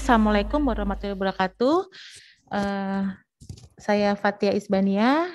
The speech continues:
dari Perhimpunan Dokter Paru Indonesia akan membawakan mengenai tata laksana covid sembilan belas tanpa gejala sampai dengan derajat berat.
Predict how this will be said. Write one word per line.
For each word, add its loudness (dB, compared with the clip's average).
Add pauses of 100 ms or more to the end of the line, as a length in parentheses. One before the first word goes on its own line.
dari 0
Perhimpunan 0
Dokter -4
Paru 0
Indonesia 0
akan 0
membawakan 0
mengenai -2
tata -4
laksana 0
covid -2
sembilan 2
belas 4
tanpa -4
gejala 0
sampai -2
dengan -2
derajat -2
berat. 2